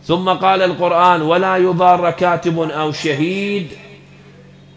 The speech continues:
يقول القرآن الكريم: أما هذا الإنسان اللي نستجير بالله غرته الدنيا وغير هذه السجلات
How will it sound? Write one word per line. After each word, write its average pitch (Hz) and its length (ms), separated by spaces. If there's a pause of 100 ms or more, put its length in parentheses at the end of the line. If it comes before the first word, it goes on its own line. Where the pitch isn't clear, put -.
(180)
يقول 104 260
القرآن 107 500
الكريم: 113 500
أما 139 520
هذا 131 120
الإنسان 123 560
اللي 117 320
نستجير 113 600
بالله 107 380
غرته 104 580
الدنيا 98 680 (1400)
وغير 110 540
هذه 107 460
السجلات 110 880